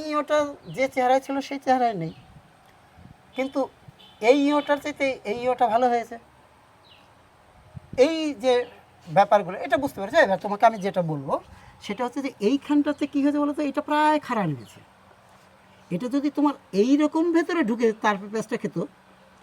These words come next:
তার মানে কী হতো? এই দেখো, খেয়াল করে, তুমি হয়তো এরকম করে প্যাঁচটা দিচ্ছ এরকম জায়গাতে, হ্যাঁ, এইখানটাতে কিন্তু গভীরভাবে ঢুকছে না। আর আমি প্যাঁচটা দিচ্ছি এইরকম করে, এইরকম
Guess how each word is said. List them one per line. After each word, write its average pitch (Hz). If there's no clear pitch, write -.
তার 170
মানে 226
কী 175
হতো? -
এই 156
দেখো, 131
খেয়াল 151
করে, 160
তুমি 180
হয়তো 196
এরকম 185
করে 202
প্যাঁচটা 190
দিচ্ছ 165
এরকম 143
জায়গাতে, 92
হ্যাঁ, 220
এইখানটাতে 233
কিন্তু 254
গভীরভাবে 233
ঢুকছে 147
না। -
আর 139
আমি 220
প্যাঁচটা 277
দিচ্ছি 247
এইরকম 262
করে, 226
এইরকম 170